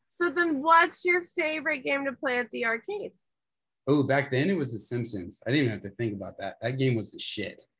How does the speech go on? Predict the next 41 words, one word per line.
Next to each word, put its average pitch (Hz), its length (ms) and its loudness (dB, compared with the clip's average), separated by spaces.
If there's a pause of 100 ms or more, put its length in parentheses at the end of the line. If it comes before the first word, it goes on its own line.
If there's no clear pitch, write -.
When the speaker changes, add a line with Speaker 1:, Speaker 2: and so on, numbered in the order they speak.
Speaker 2:
I 117 100 -4
Speaker 1:
That 240 240 6
Speaker 2:
loved - 40 0
Speaker 1:
is 226 180 0
Speaker 2:
it. - 80 -12
Speaker 1:
the 202 80 0
shit. 165 380 -8
That 214 180 0
is 202 180 -4
the 180 120 -8
shit. - 340 -8
Speaker 2:
Yeah. - 320 -6
Speaker 1:
Okay, 277 240 2
Speaker 2:
Yeah. 247 100 2
Speaker 1:
and 254 140 2
what 262 120 0
about 240 280 4
now? 202 460 0 (800)
Speaker 2:
Uh, 214 440 0
I 135 80 4
don't 151 380 4
really 147 460 0 (120)
play 110 320 0
too 165 200 -4
many 170 320 0
video - 120 2
Speaker 1:
Ah, 359 640 12
Speaker 2:
games 349 120 8
now. - 300 0 (580)
Speaker 1:
come 240 220 6
on, 202 300 2
Brett. 170 400 -4
Speaker 2:
I 135 100 6
do 151 320 6
play, 175 500 6 (120)
like, 131 240 -2
my 131 120 2
son's, 131 540 0
um, 117 180 -2 (260)
like, 104 280 0
um, 95 540 -2